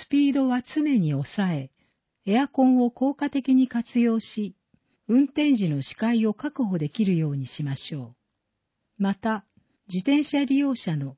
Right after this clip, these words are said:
傘差し運転は禁止されていますので、雨天時はカッ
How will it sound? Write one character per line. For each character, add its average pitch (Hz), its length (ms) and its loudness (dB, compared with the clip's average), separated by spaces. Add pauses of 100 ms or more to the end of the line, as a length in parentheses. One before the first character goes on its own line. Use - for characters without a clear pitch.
(120)
傘 180 260 -6
差 269 180 -4
し - 180 -4
運 269 160 4
転 160 260 -4
は 127 220 -8
禁 233 200 2
止 247 240 -4
さ 240 80 -2
れ 233 120 -2
て 220 140 -6
い 220 100 0
ま 214 100 0
す - 160 -10
の 151 160 -4
で、 131 220 -12 (400)
雨 196 80 0
天 277 260 2
時 196 160 0
は 143 160 -4
カ - 140 -6
ッ 160 60 -6